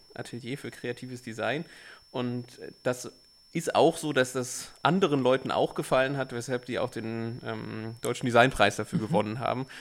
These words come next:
Speaker 1: Also auch das ist eine, eine schöne Wertschätzung, wenn man dann sieht, okay, das finden andere Leute auch gut.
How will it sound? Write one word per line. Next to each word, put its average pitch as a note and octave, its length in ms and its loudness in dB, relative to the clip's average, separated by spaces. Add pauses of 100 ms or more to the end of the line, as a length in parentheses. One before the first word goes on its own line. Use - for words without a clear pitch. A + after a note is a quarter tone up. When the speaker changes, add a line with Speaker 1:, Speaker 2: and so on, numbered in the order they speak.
Speaker 1:
Also A2+ 220 2
auch - 100 2
das A#2+ 240 4
ist C#3+ 220 -2
eine, A#2+ 640 0 (200)
eine B2+ 160 -2
schöne C#3+ 420 2
Wertschätzung, C3 640 0
wenn B2 80 -2
man A#2 120 -4
dann A2+ 140 -4
sieht, B2+ 200 -8
okay, C3 200 -6
das A#2 120 2
finden - 320 -4
andere C3+ 320 2
Leute A#2+ 380 2
auch B2 240 0
gut. E3 240 -6